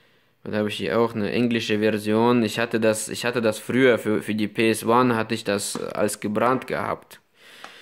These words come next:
Und, ähm, ja, also, wenn, wenn man das Spiel einmal durchgezockt hat, mehr muss man nicht, ne? Mehr muss man nicht wissen. Also, hm.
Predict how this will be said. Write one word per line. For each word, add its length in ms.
Und, 600
ähm, 500
ja, 540
also, 540
wenn, 1040
wenn 160
man 160
das 160
Spiel 240
einmal 320
durchgezockt 600
hat, 360
mehr 200
muss 240
man 180
nicht, 240
ne? 240
Mehr 220
muss 220
man 180
nicht 180
wissen. 340
Also, 460
hm. 280